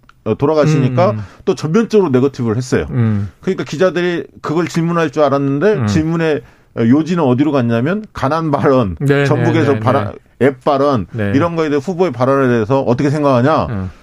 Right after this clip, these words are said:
Speaker 1: 질문의 각도가 이제, 어, 기자들의 관심도
Speaker 2: 음.
Speaker 1: 오히려 대장동 이런 이슈보다는 지금 후보가 하고 있는 여러 가지 실언이라든가
Speaker 2: 행위, 예.
Speaker 1: 문제성 발언에 대해 집중해서 묻고 있단
Speaker 2: 아, 그렇죠,
Speaker 1: 말이에요.
Speaker 2: 그렇죠.
Speaker 1: 그러니까 김종인 비대위원장도 네거티브 안 한다.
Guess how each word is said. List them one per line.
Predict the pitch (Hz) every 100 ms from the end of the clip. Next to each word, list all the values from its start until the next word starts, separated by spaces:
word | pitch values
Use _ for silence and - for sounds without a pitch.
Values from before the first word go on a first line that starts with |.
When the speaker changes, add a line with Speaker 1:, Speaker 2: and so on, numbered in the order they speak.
| -
Speaker 1:
질문의 | - 190 208 190
각도가 | 127 - 160 147 - - 135
이제, | 143 170 - - - _
어, | 104 107 107 104 98
기자들의 | - 147 156 160 156
관심도 | - 98 117 104 113 180 101 71 -
Speaker 2:
음. | 92 82 78
Speaker 1:
오히려 | 120 151 139
대장동 | 120 135 156 151
이런 | 127 147
이슈보다는 | 104 - 113 92 92 127 143 90
지금 | - 156 170
후보가 | 147 233 226 254 226
하고 | 202 190 180 190
있는 | 180 170 180 233 254 - -
여러 | 127 147
가지 | 151 135
실언이라든가 | - 180 175 180 147 143 143
Speaker 2:
행위, | 131
예. |
Speaker 1:
문제성 | 131 147 131 151
발언에 | 117 110 120 120
대해 | 107 107
집중해서 | - 254 247
묻고 | 156 139 -
있단 | 320 277
Speaker 2:
아, |
그렇죠, | 226 214 147
Speaker 1:
말이에요. | 120
Speaker 2:
그렇죠. | 104 208
Speaker 1:
그러니까 | 185 - - -
김종인 | 208 247 233
비대위원장도 | 175 196 208 202 202 185
네거티브 | 165 180 196 185
안 | 143
한다. | 120 101 65